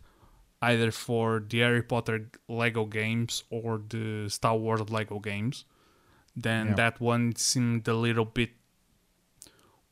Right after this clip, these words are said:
Speaker 1: more chill, you know? It's almost like all the other,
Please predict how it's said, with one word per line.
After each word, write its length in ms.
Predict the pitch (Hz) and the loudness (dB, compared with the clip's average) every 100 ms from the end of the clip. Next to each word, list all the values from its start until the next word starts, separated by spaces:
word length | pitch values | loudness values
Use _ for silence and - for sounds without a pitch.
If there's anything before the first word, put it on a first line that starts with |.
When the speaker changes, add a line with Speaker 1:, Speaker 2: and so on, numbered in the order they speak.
| _ | _
Speaker 1:
more 640 | 123 123 127 127 127 123 120 - _ _ - | -2 2 6 6 6 6 4 -4 _ _ 0
chill, 560 | - 135 131 131 147 156 - | 4 6 6 6 2 -2 -6
you 120 | 131 | 0
know? 480 | 131 135 143 143 143 | 2 4 4 4 0
It's 340 | 131 123 - - _ _ | -4 -8 -12 -16 _ _
almost 520 | 120 123 131 123 - | -2 2 4 2 2
like 340 | 127 127 120 - - - - - - - - - - - - - - | 4 4 2 -6 -12 -14 -14 -14 -12 -12 -12 -14 -16 -14 -14 -14 -4
all 300 | 127 127 127 | 4 6 6
the 200 | 120 123 | 6 4
other, 520 | 120 117 117 113 110 | 6 6 4 4 2